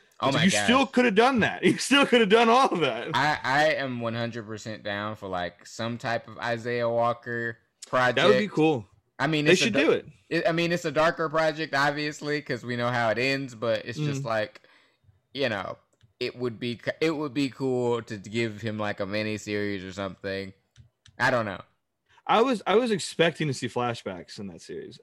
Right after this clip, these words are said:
Speaker 1: Oh my
Speaker 2: Again,
Speaker 1: gosh.
Speaker 2: a lot of people, I think, were, and we didn't get it. <laughs>
Speaker 1: Yeah, I almost did, like, a Nerdy Talk, uh, with Dan, like, parody video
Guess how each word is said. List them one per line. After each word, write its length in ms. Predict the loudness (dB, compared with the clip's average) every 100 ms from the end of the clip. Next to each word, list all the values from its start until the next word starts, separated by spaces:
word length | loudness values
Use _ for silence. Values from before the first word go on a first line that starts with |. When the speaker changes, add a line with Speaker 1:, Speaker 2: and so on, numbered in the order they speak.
| 0
Speaker 1:
Oh 140 | 2
my 160 | 2 -2
Speaker 2:
Again, 20 |
Speaker 1:
gosh. 460 | -8 -14 -16 -8 0
Speaker 2:
a 60 |
lot 220 | 4 6
of 60 | 4
people, 260 | 0 0 0
I 80 | 0
think, 240 | -2 -2
were, 280 | 0 0 0
and 240 | -2 -2
we 80 | 0
didn't 220 | 2 2
get 140 | 2 0
it. 160 | 0 -4
<laughs> 340 | -4 -2 -6 -6 _ _
Speaker 1:
Yeah, 220 | -2 2
I 40 | 2
almost 280 | 2 -2 -2
did, 120 | -4
like, 240 | -4 -4
a 220 | -4 -4 -4
Nerdy 340 | -4 -6 -8
Talk, 400 | -6 -4 -4 -4
uh, 300 | -6 -4 -4 -8
with 160 | -10
Dan, 320 | -8 -6 -6 -6
like, 420 | -6 -6 -10 _
parody 600 | -4 -2 -2 -2 -6 -8
video 600 | -8 -6 -2 2 2